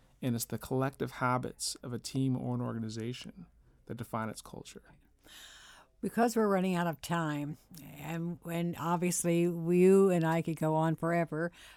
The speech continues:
Speaker 2: but I have a series of, uh, questions. You can ask, answer any way you want. But if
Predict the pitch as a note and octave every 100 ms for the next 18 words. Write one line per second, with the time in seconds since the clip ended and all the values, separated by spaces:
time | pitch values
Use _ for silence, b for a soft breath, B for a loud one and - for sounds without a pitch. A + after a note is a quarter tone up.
0 | B _ - F3+ F3+ F3+ G3+ C#4 D4 G#3
1 | F#3 - G3 F#3 F3 D3+ D#3+ D#3 D3+ D3+
2 | D3 D#3 D3 - - F#3 D#3+ - - -
3 | B2+ - - _ _ - - D#3+ E3 D#3+
4 | D#3 - - D#3 F3 - D3+ E3+ E3+ F3
5 | E3 F3+ E3 E3 D#3+ D#3+ D3+ D#3 - B
6 | B B - F#3 F#3+ G#3+ A3+